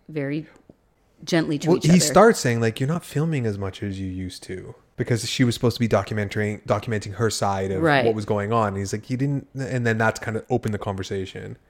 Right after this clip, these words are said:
Speaker 1: And so you can hear Zoe and Tom speaking to each other in the dark.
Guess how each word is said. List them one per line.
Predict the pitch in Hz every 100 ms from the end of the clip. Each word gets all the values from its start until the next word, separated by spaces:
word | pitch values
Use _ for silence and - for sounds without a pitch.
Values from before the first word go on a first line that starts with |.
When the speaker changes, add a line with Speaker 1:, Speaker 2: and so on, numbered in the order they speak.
| _ -
Speaker 1:
And | 185
so | 185
you | 185 185
can | 185
hear | 175 - 247 160 127 - 160
Zoe | 160 147 170
and | 170
Tom | 160 139 131 - - 180 220 -
speaking | - 180 185 170
to | 151
each | 131
other | 120 113
in | 117
the | 127
dark. | 131 120 -